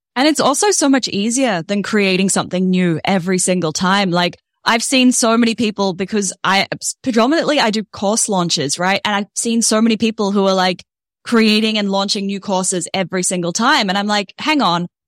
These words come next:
I've just launched my same course six times, and each time it predictably brings in good revenue."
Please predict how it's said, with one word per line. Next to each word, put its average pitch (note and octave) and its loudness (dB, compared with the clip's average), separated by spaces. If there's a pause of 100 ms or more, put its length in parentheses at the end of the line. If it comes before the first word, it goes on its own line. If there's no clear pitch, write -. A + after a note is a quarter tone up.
(280)
I've C4+ 0
just G4 -2
launched A#3+ 2
my G#3+ 2
same A3 0
course A3+ 0
six - -4
times, F#3+ 0 (340)
and A3+ 0
each C4+ 2
time G#3+ 0
it G3+ -8
predictably G#3+ 0
brings G3+ 0
in G3 -2
good F#3+ -2
revenue." F#3+ -2